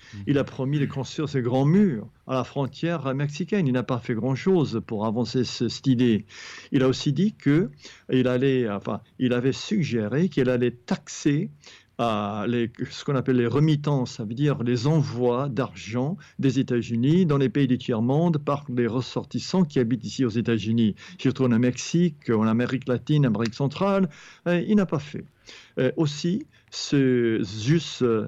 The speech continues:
Speaker 2: jus, euh, soli aux États-Unis, c'est-à-dire même un enfant de, d'immigrants clandestins.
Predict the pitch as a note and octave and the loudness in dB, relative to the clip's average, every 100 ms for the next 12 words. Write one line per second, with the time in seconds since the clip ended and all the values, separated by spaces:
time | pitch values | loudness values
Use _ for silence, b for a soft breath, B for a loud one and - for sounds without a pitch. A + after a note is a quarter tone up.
0 | C3 A#2+ A#2 D#3+ D3 - C3 A#2 A2 G#2+ | 0 0 0 -2 -2 -4 -2 0 0 -2
1 | A2 F#2+ G2 - - D#3 D#3+ D3+ A#2+ G#2 | -4 -6 -6 -6 2 4 4 4 0 0
2 | B2+ B2 G#2+ A#2 G#2+ - B2+ C3+ D3 C#3 | 0 0 -2 -2 -4 -2 0 2 2 0
3 | B B B C3+ E3 F#3+ F#3 F3 - C#3 | B B B 2 4 4 2 0 0 2
4 | C#3+ C#3 - D#3 E3+ B3 b b b G#2+ | 2 0 -4 -4 -4 -6 b b b 0
5 | B2+ A2+ G#2+ C3+ A#2+ C3+ B2 - D3+ C3+ | 2 2 2 2 2 0 -2 0 2 2
6 | - A2+ G#2 | -2 -8 -8